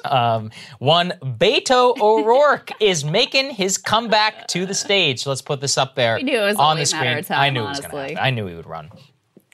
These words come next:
Speaker 1: Sources say Beto plans Texas comeback in the governor's race. Texas political operators tell Axios. So, what does that mean? Number one, Beto was,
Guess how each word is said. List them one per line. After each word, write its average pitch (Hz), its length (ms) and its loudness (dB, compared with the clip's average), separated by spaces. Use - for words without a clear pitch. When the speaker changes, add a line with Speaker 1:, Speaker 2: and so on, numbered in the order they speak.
Speaker 1:
Sources 165 400 2
say 147 200 2
Beto 139 420 2
plans 131 380 -2
Texas 226 400 -2
comeback 202 680 0
in 214 320 -2
the 202 120 0
governor's 156 640 0
race. 117 300 0
Texas 113 260 -6
political 107 380 -6
operators 120 640 -2
tell 185 520 2
Axios. 139 680 -4
So, 233 360 2
what 185 120 2
does 240 120 0
that 220 180 0
mean? 180 360 -2
Number 175 240 2
one, 175 440 2
Beto 233 460 2
was, 160 560 2